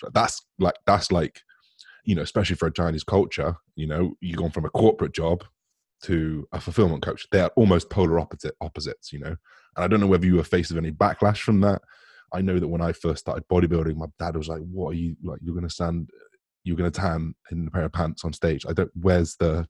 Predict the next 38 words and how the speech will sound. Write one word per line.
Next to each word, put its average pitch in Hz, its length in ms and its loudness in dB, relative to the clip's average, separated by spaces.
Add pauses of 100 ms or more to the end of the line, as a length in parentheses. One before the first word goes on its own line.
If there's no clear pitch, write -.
job? 78 280 2
I - 40 -8
don't 78 160 -4
understand 78 440 -6
it," - 80 -8
right? 76 260 -8
So - 140 -14
there 85 140 -2
was 85 140 -4
some 82 120 -8
pushback 80 340 -10 (100)
there. 78 160 -10 (540)
And 82 80 -4
I - 20 -2
wonder 92 200 2
if 80 80 -4
you 87 80 0
had 85 80 0
any 82 140 -2
advice 85 280 0
for - 80 -14
people 78 280 -4
or, 78 320 -4
or 80 160 -4
any 78 120 -4
actionable 76 400 -8
points 76 260 -8
for - 60 -20
people 78 200 -8 (120)
to, 76 240 -4 (920)
especially 160 380 2
when 156 80 8
it 135 80 2
comes 131 220 2
from 101 140 -2
parents. 95 520 4
That's 123 200 -2
the, 92 200 -2